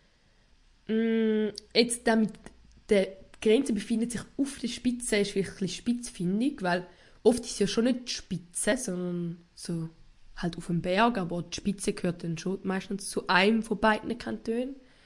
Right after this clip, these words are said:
Also ist vielleicht Sepp so gesehen falsch und dann stimmt da mit dem Bikeverbot. Ja, ich würde jetzt mal sagen, das Bikeverbot stimmt und die anderen zwei sind falsch vielleicht.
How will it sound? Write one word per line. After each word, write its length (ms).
Also 180
ist 160
vielleicht 300
Sepp 380
so 260
gesehen 340
falsch 600
und 140
dann 220
stimmt 320
da 60
mit 140
dem 120
Bikeverbot. 720
Ja, 200
ich 80
würde 140
jetzt 120
mal 60
sagen, 160
das 140
Bikeverbot 640
stimmt 440
und 160
die 80
anderen 300
zwei 160
sind 240
falsch 480
vielleicht. 500